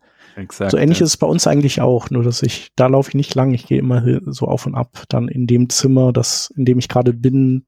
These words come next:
Speaker 2: weil's gerade
Speaker 1: Ja.
Speaker 2: frei ist.
Speaker 1: Ja. Ja, das ist auch total gut, glaub ich, sich einfach zu bewegen. Aber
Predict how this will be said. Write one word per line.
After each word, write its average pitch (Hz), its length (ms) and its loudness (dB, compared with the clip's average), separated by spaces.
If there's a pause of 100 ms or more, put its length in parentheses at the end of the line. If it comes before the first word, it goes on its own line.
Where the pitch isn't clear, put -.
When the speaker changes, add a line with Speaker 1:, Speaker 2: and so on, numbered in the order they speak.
Speaker 2:
weil's - 280 0
gerade 117 240 -2
Speaker 1:
Ja. 98 80 -4
Speaker 2:
frei 123 220 -2
ist. - 300 -6 (1300)
Speaker 1:
Ja. 95 280 -2 (480)
Ja, 110 180 4
das 117 220 0
ist 113 120 -4
auch 117 160 2
total 98 380 0
gut, 110 240 -2
glaub 95 240 -2
ich, 95 100 -4
sich 104 220 -4
einfach 101 220 -2
zu - 160 -10
bewegen. 104 420 2
Aber 104 180 4